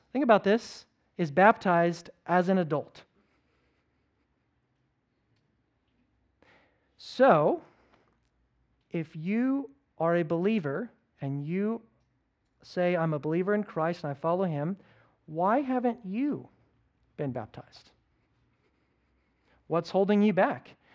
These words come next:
I mean, honestly, I, you, I, I'm, I'm gonna give you the benefit of the doubt. You don't, you're not putting yourself in a category above Jesus, are you? Uh, there's a guy that used to go to church here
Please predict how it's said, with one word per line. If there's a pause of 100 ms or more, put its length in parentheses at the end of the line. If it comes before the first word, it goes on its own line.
(180)
I
mean,
honestly,
I,
you,
I,
I'm,
I'm
gonna
give
you
the
benefit
of
the
doubt.
You
don't,
you're
not
putting
yourself
in
a
category
above
Jesus,
are
you? (2500)
Uh,
there's
a
guy
that
used
to
go
to
church
here